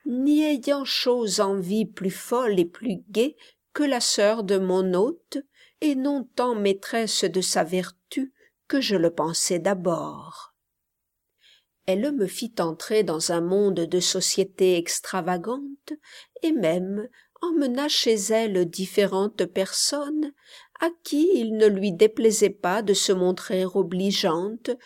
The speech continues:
pour voir sa jolie veuve. Or, ainsi que la renommée et les sots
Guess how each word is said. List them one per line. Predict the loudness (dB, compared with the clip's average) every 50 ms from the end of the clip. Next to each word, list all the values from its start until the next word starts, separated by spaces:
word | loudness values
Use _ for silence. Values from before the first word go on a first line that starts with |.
| -20 -20 _ _ _ -4
pour | -4 -4 -4 -4
voir | -4 2 2 2 2 2 -2 -4 -4
sa | -2 0 0 0 0
jolie | 0 2 2 2 2 2 0
veuve. | -2 2 2 2 2 2 -2 -4 -8 -12 -14 -16 -14 -14 -14 -14 -16 -20 _ _ _ _ _ _ _ _ _ _ _ _ _ _ _ _ _ _ _ _
Or, | -2 0 2 2 2 0 -2 -4 -8 -12 _ _ _ _ -6
ainsi | -2 0 0 2 2 0 0 0 0 -2 -4 -2
que | 2 2 4
la | 4 4 4
renommée | 4 4 2 4 4 2 2 2 4 4 6 6 6 6 6
et | 4
les | 4 4 4 4
sots | 4 2 0 0 2 2 0 0 -2